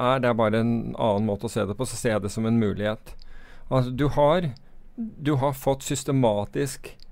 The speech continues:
eh, assets, altså aktiva klasser, kall, kall det, og det kan være typer av aksjer, som er overprist i forhold til andre. Det som er utfordringen med det, det er jo selvfølgelig når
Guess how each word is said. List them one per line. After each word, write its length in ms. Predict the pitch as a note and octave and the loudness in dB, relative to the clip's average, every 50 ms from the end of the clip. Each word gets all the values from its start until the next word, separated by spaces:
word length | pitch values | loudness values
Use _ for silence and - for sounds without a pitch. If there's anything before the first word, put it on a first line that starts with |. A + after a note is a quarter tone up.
| - - - - - - - - - - - - - - | -16 -16 -16 -16 -18 -20 -20 -20 -20 -20 -20 -20 -14 -8
eh, 220 | - B2 A#2+ B2 B2 - | -4 -4 -2 -2 -2 0
assets, 640 | C3 - - - D#3 E3+ - - - - - - - - | -2 -2 0 0 0 0 0 -2 -8 -10 -12 -12 -12 -10
altså 680 | B2+ B2 B2+ B2+ B2 B2 B2 A#2+ A#2 A#2 A2+ A2+ B2+ - - | -6 -2 0 2 2 2 2 2 0 0 -2 -4 -6 -8 -6
aktiva 300 | B2 - - A#2+ - A#2 | -6 -4 -4 -4 -4 -4
klasser, 480 | - B2+ A#2 - - C#3 C#3 C#3 B2+ G#2+ - - - A#3 F3+ - - | -2 -4 -4 -2 0 0 0 0 -2 -6 -10 -16 -16 -16 -14 -6 0
kall, 200 | B2+ B2+ B2 A#2+ | 2 2 2 2
kall 220 | - A#2+ A2+ A2+ | 0 -2 -2 -2
det, 360 | G2+ B2 B2 B2 B2 B2 A#2+ A#2 B2+ E3 - | 0 2 2 2 2 0 -2 -4 -8 -10 -8
og 160 | - B2+ B2+ | -6 -2 0
det 120 | A#2 B2 A#2 | 0 0 2
kan 100 | - B2 | 2 0
være 240 | B2 A#2 G#2+ G2+ A2+ | 0 0 0 0 -4
typer 360 | - - C3+ A2+ - - A#2+ A2+ | -4 -4 -4 -4 -2 -2 -2 0
av 160 | A2+ G#2 - | 0 -2 -4
aksjer, 380 | - - - - C#3 C#3 C3+ C3 - - - - - - - - - - - - - - - - - | -6 -8 -6 -4 -2 -2 -4 -6 -10 -16 -18 -18 -18 -20 -20 -20 -20 -20 -20 -20 -20 -20 -20 -20 -16
som 340 | - - - - C#3 C#3 C3+ | -14 -4 2 4 4 4 4
er 340 | B2+ A#2+ A#2+ B2 B2+ C3 - - _ - - - - - - - | 4 4 4 4 2 2 -2 -10 _ -20 -20 -20 -20 -6 0 4
overprist 560 | D3+ C#3 A2+ F#2+ F#2 - A2 A#2 A2 - - | 6 6 6 4 2 -2 -2 -2 -2 0 -2
i 40 | C#3 | -2
forhold 300 | - C3 A#2+ A2+ A2 G#2+ | 0 2 2 2 0 0
til 100 | - C#3 | 0 0
andre. 400 | B2 F#2+ F#2 G2 G2+ A2+ A2+ A2+ - - - - - - - - - - - - - | 0 0 -2 -4 -4 -4 -4 -6 -8 -14 -18 -18 -16 -12 -12 -12 -10 -12 -14 -12 -4
Det 200 | A2+ B2+ C3 B2+ | 2 2 4 4
som 200 | B2 - D3 D3 | 2 0 -4 -4
er 280 | - B2 B2 B2 C3 C#3 | -2 0 0 0 0 0
utfordringen 600 | - - B2+ A#2+ - - C#3 C3+ B2+ C#3 C#3+ C#3+ | -2 -2 -4 -4 -2 -2 -2 -2 0 -2 -2 -2
med 140 | C#3+ D3+ D#3 | -2 -2 -2
det, 280 | F#3+ A3+ C4+ B3 D3+ C#3+ | -2 -2 -4 -4 -4 -4
det 80 | D#3 D3 | -2 0
er 40 | C#3+ C#3 | 0 0
jo 140 | C3+ - C#3 | -2 -4 -4
selvfølgelig 560 | - - A#2 A2 G#2 A#2+ C3 C#3 C3+ C3+ C3+ - | -2 -2 -2 0 0 0 0 0 -2 -4 -6 -2
når 520 | - A#2+ A#2 A#2+ A#2 A2+ B2 B2 B2+ A#2+ | 0 2 4 4 4 2 0 -2 -2 -6